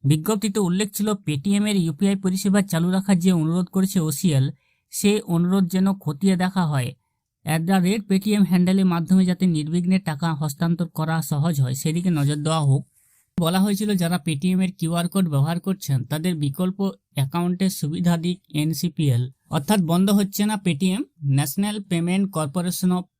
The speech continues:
ইন্ডিয়া, ন্যাশনাল পেমেন্ট কর্পোরেশন of ইন্ডিয়া অবশেষে সবুজ সংকেত দিল। ন্যাশনাল Paytm Corporation of India Paytm চালু থাকার অনুমোদন দিয়েছে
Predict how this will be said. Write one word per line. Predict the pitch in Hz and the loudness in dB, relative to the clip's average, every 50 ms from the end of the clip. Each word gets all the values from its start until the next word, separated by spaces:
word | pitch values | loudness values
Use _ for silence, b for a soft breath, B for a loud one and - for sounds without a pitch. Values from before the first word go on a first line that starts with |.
| _ - | _ -2
ইন্ডিয়া, | 160 175 170 156 143 135 123 117 117 | 0 0 2 4 2 2 0 0 -6
ন্যাশনাল | 135 - _ _ - - 139 - 185 190 196 202 202 | -10 -12 _ _ -12 -10 -4 0 2 2 2 2 0
পেমেন্ট | 196 - 175 165 170 180 185 190 180 | -2 -2 -2 0 0 2 0 0 0
কর্পোরেশন | - 160 147 143 180 170 180 175 - 180 180 | -2 -4 -4 -2 -2 -4 -4 -2 0 0 0
of | 180 175 _ _ - | 0 0 _ _ -6
ইন্ডিয়া | - 160 170 175 165 175 175 175 | -4 -2 0 0 2 0 0 0
অবশেষে | - - 143 143 151 175 170 - 175 165 185 175 | -2 -2 -4 -2 -2 -2 -2 -2 -2 -2 -2 -2
সবুজ | - - 147 143 160 175 | -2 -2 -2 -2 -2 -4
সংকেত | - - - 160 165 160 170 170 151 | -4 -2 -2 -2 -2 0 0 -2 0
দিল। | 139 139 127 117 131 180 196 _ _ _ _ _ _ _ - | 2 2 2 2 0 -2 -4 _ _ _ _ _ _ _ 0
ন্যাশনাল | 139 147 160 151 - 180 185 190 190 190 - | 0 0 0 0 0 0 0 0 0 -2 -4
Paytm | 160 151 156 180 180 180 175 | -6 -4 -2 -2 -2 -2 -2
Corporation | - - 151 147 143 170 170 170 165 - 180 175 | -2 -4 -6 -4 -4 -4 -4 -4 -4 -4 -4 -2
of | 170 170 - _ _ - 151 | -4 -4 -6 _ _ -4 -4
India | 151 160 156 165 170 170 180 196 190 196 _ _ _ _ _ _ _ _ _ _ _ _ _ _ _ - | -2 -2 -2 -2 -2 -2 -2 -4 -6 -10 _ _ _ _ _ _ _ _ _ _ _ _ _ _ _ -2
Paytm | 151 151 143 139 180 180 185 180 | -2 0 0 0 0 0 0 0
চালু | - 175 156 165 180 | -2 -2 -2 -2 0
থাকার | 180 185 175 - 180 - 180 | 0 -2 -2 -2 -6 -6 -4
অনুমোদন | 175 170 165 160 160 165 165 175 175 165 | -2 0 0 0 -2 -2 -2 0 0 0
দিয়েছে | 151 147 151 160 - - 196 208 | 0 0 -2 -2 -2 -2 -4 -4